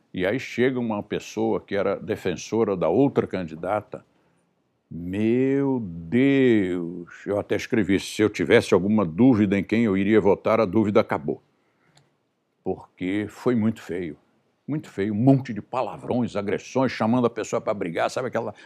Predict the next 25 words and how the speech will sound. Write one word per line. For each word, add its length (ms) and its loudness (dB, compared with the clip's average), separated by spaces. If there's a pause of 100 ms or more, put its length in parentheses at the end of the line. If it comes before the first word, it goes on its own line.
pessoa 380 -6
bem... 500 -4 (2750)
E, 320 -6
e 60 -2
as 60 -4
pessoas 340 0
dizendo, 320 -2
a 40 -4
senhora 360 -4
precisa 560 0 (160)
nos 220 -2
dar 200 4
o 60 4
direito 480 6
de 100 0
nós 280 -2
defendermos 800 2
o, 500 0
o 40 -2
nosso 300 -4
candidato, 680 2
de, 180 -6
de 160 -4
divulgarmos. 880 -2 (140)
Não. 800 -12